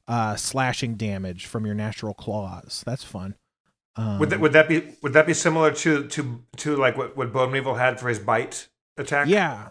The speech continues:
Speaker 1: I
Speaker 2: Is it
Speaker 1: can't
Speaker 2: the
Speaker 1: remember if he had
Speaker 2: same
Speaker 1: a
Speaker 2: kind of thing?
Speaker 1: D six, but yeah, it's the same kind of thing. Um, and then you get Cat's
Speaker 2: Gotcha.
Speaker 1: Talent, which gives you
Speaker 2: And, and
Speaker 1: proficiency
Speaker 2: al-
Speaker 1: in perception and stealth. Go ahead.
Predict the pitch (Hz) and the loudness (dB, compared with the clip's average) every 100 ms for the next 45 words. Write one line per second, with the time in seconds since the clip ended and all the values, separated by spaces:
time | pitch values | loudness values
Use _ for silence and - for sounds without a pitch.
0 | - 175 254 240 190 180 160 160 147 123 | -4 -2 2 2 2 2 0 0 0 0
1 | 127 127 123 - 120 101 - - 123 110 | 0 0 0 0 -2 -2 -8 -4 -2 0
2 | 110 98 90 - 107 120 107 110 95 - | 0 -2 -4 -10 -6 -4 -4 -4 -6 -6
3 | 98 95 92 110 113 101 95 95 - - | -8 -6 -8 -8 -6 -4 -6 -10 -16 -20
4 | _ _ - 127 131 127 127 127 127 - | _ _ -4 -2 0 0 0 0 -2 -2
5 | - 139 - 110 117 117 120 - 127 120 | -4 -4 -2 -4 -2 -2 -2 -4 -4 -4
6 | - 117 120 - 117 170 175 175 226 117 | -4 -4 -4 -4 2 4 6 6 6 2
7 | - 113 110 - 117 117 - 90 101 _ | -6 -6 -6 -6 -10 -10 -8 -8 -8 _
8 | _ _ _ _ _ _ _ 117 120 151 | _ _ _ _ _ _ _ -2 0 -2